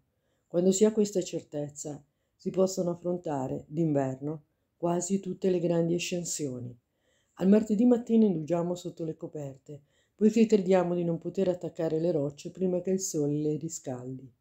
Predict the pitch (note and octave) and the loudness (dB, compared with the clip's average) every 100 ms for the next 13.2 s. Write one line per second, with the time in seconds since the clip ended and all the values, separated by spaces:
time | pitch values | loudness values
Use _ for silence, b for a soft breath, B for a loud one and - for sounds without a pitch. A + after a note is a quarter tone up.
0 | _ _ _ _ _ G3+ E3 D#3 - F#3+ | _ _ _ _ _ 4 4 2 -4 -4
1 | - - G3 F#3+ F#3+ F#3+ F#3 - F#3+ - | -6 -4 0 0 0 0 -2 -4 -6 -6
2 | G3 G3 F#3+ G3 F#3+ D#3+ C3+ C3+ C#3+ - | -4 2 4 6 4 2 -2 -4 -10 -16
3 | _ _ _ _ _ _ _ _ _ _ | _ _ _ _ _ _ _ _ _ _
4 | _ - G3 F#3+ - F3 - E3 D3 C#3+ | _ 0 2 2 -2 -2 0 0 0 -4
5 | - F#3 G3+ G3+ G3+ G3+ G3 - E3 D3+ | -8 -2 -2 0 0 0 0 -2 -4 -2
6 | D3+ F#3 F3 D3+ C#3+ C#3+ D3 D3 D3 D#3+ | -4 -6 -4 -4 -2 -2 -2 -2 -4 -4
7 | D3 D3+ D3 D3 C#3+ C#3+ - D3 D3 _ | -4 -4 -2 -2 -2 -6 -10 -10 -10 _
8 | _ _ _ _ _ - G3+ G#3 F#3 G3 | _ _ _ _ _ -2 4 6 6 4
9 | A3+ G#3+ G#3 F3+ D3 C#3 C#3 C#3 _ _ | -2 -2 -6 -4 -4 -4 -6 -8 _ _
10 | _ - F3 F3 F#3 G3 E3+ E3 D#3 D#3 | _ -4 -2 -2 -2 0 2 0 -2 -4
11 | D#3 E3 D#3 D#3+ D#3+ E3 - D#3 D3+ E3 | -4 -2 0 -2 -4 -8 -6 -6 -2 -2
12 | D#3+ E3 D#3 - D#3+ D#3 D3+ D3+ C#3+ C#3 | -2 -4 -6 -2 0 2 2 0 0 -2
13 | C#3 | -4